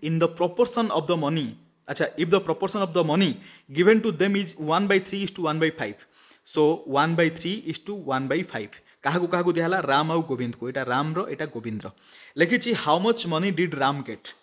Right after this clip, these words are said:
ଏଇଠି ଦେଖନ୍ତୁ, ସେମାନଙ୍କର ରେସିଓଟା ପରଫେକ୍ଟରେ ନାହିଁ, ଏଇଟା ଫ୍ରାକ୍ସନ୍ ଫର୍ମ, ଫର୍ମରେ ଅଛି। ତାକୁ ନର୍ମାଲ ଫର୍ମକୁ ଆଣିବା, I mean ଇଣ୍ଟିଜର ଫର୍ମକୁ ଦେଖନ୍ତୁ। ଏଇଠି ପାଞ୍ଚ ଆଉ ତିନି, ତିନି ଆଉ ପାଞ୍ଚର ଏଲ୍ ସି ଏମ୍ କେତେ ହବ? ପନ୍ଦର। So, ଏପଟରେ ପନ୍ଦର ମଲ୍ଟିପ୍ଲାଏ କରିଦିଅନ୍ତୁ, ଏପଟରେ ବି ପନ୍ଦର ମଲ୍ଟିପ୍ଲାଏ କରିଦିଅନ୍ତୁ, କିଛି ଫରକ ପଡ଼ିବନି।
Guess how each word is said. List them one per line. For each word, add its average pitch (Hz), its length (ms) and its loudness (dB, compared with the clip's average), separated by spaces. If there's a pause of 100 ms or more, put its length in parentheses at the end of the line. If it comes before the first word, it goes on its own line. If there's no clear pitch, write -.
ଏଇଠି 165 120 2
ଦେଖନ୍ତୁ, 143 220 -2
ସେମାନଙ୍କର 160 440 0
ରେସିଓଟା 147 360 0
ପରଫେକ୍ଟରେ 151 480 -2
ନାହିଁ, 117 240 -6 (360)
ଏଇଟା 135 100 0
ଫ୍ରାକ୍ସନ୍ 170 420 2
ଫର୍ମ, 143 220 -4 (100)
ଫର୍ମରେ 135 240 0
ଅଛି। - 200 -6
ତାକୁ 139 180 -4 (400)
ନର୍ମାଲ 143 260 2
ଫର୍ମକୁ 170 320 -2
ଆଣିବା, 160 220 0 (760)
I 139 60 -2
mean 156 100 -2
ଇଣ୍ଟିଜର 156 360 0
ଫର୍ମକୁ 147 320 -8
ଦେଖନ୍ତୁ। 139 280 -6 (340)
ଏଇଠି 175 160 6
ପାଞ୍ଚ 180 380 4
ଆଉ 214 100 8
ତିନି, 196 300 2
ତିନି 185 260 -2
ଆଉ 190 80 2
ପାଞ୍ଚର 175 380 0
ଏଲ୍ 165 100 0
ସି 170 120 -4
ଏମ୍ 196 60 -2
କେତେ 175 160 -2
ହବ? 190 80 0
ପନ୍ଦର। 135 300 -4 (160)
So, - 100 2
ଏପଟରେ 170 320 2
ପନ୍ଦର 175 300 0
ମଲ୍ଟିପ୍ଲାଏ 185 400 -2
କରିଦିଅନ୍ତୁ, 190 320 -4
ଏପଟରେ 160 300 -2
ବି 160 80 0
ପନ୍ଦର 147 300 -2
ମଲ୍ଟିପ୍ଲାଏ 123 380 -4
କରିଦିଅନ୍ତୁ, 113 340 -8
କିଛି 147 180 -8
ଫରକ 175 220 -2
ପଡ଼ିବନି। 170 300 0